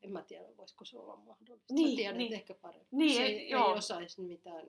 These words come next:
Speaker 2: Niin, ei
Speaker 1: niinku.
Speaker 2: nyt pysty ainakaan, että sit se vaatisi jonkun mullistuksen, että ollaanko
Speaker 1: Joo.
Speaker 2: me enää sitä
Speaker 1: Joo.
Speaker 2: todistamassa. Mut harjoitteli-, harjoittelut pyörii teillä vaan, eiks vaan? Et sehän on hirveän
Speaker 1: Harjoittelut,
Speaker 2: hyvä tapa.
Speaker 1: joo.
Speaker 2: Et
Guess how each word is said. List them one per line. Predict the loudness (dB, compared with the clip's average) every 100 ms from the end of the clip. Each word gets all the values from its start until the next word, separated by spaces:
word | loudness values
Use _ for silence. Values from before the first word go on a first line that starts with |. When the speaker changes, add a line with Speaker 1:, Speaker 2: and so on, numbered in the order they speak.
| -2
Speaker 2:
Niin, | 2
ei | 2
Speaker 1:
niinku. | 0
Speaker 2:
nyt | -4
pysty | -8 -2 2
ainakaan, | 2 0 -2 -4
että | -6
sit | -16
se | -18 -8
vaatisi | -6 -6 -4 0 2
jonkun | 2 0
mullistuksen, | 0 0 0 -6 -8 -8
että | -4 -2
ollaanko | 2 4
Speaker 1:
Joo. | 4
Speaker 2:
me | 2
enää | 4 4
sitä | 2 2 0 0 -6
Speaker 1:
Joo. | 2 6
Speaker 2:
todistamassa. | 6 4 2 2 2 2 -2 -6 _
Mut | -8 0
harjoitteli-, | 2 2 -2 -6 -6 -8
harjoittelut | -4 -4 -4 -6 -8 -12
pyörii | -8 -6 -6 -6
teillä | -4 -2
vaan, | 0 0 -2
eiks | -10 -12
vaan? | -12 -12
Et | -14
sehän | -14 -12 -10
on | -10
hirveän | -10 -10 -10 -10
Speaker 1:
Harjoittelut, |
Speaker 2:
hyvä | -10 -8 -10
tapa. | -10 -8
Speaker 1:
joo. | -8 -10 -16 _
Speaker 2:
Et | -18